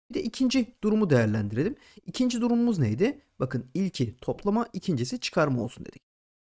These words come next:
Toplama olursa yedi ile dördü toplarsam bakın A artı on bir olacak. Sağ tarafta arkadaşlar on beş, e, eksi B olmuş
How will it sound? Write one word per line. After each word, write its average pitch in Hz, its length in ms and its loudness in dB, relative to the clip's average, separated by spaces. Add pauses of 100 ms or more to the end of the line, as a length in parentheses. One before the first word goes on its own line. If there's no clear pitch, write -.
(160)
Toplama 240 420 0
olursa 240 220 0
yedi 190 240 2
ile 202 180 4
dördü 202 260 6
toplarsam 180 640 0
bakın 131 320 -4
A 165 300 2 (100)
artı 131 640 -2
on 160 260 2
bir 113 60 0
olacak. 110 420 -2 (240)
Sağ - 280 0
tarafta 127 360 -2
arkadaşlar 127 540 -6 (400)
on 202 260 4
beş, 202 440 2 (800)
e, 135 360 2 (400)
eksi 233 480 2 (160)
B 202 460 2 (220)
olmuş 180 500 0